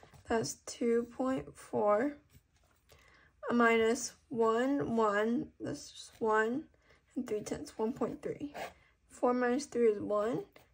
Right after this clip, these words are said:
two minus one is one, and move the decimal place down, so our answer is one point one. All right, and D, we have six one seven hundredths.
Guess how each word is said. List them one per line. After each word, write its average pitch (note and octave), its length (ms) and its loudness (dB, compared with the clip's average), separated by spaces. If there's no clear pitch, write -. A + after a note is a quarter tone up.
two B3+ 160 -2
minus A#3 460 2
one G#3+ 180 0
is G3+ 160 -4
one, G#3 480 -4
and A#3 80 0
move A#3 120 4
the G#3+ 60 -4
decimal A3 340 -2
place - 320 -4
down, A#3+ 600 0
so B3+ 140 -6
our G#3 60 -4
answer G#3+ 340 -4
is G#3 120 -4
one G#3 240 -2
point - 320 -10
one. - 300 -10
All C#4+ 80 2
right, C#4 280 -2
and B3 840 -2
D, C#4 520 0
we B3+ 100 2
have B3 180 2
six - 500 -6
one A#3+ 440 2
seven A#3+ 440 4
hundredths. - 920 -4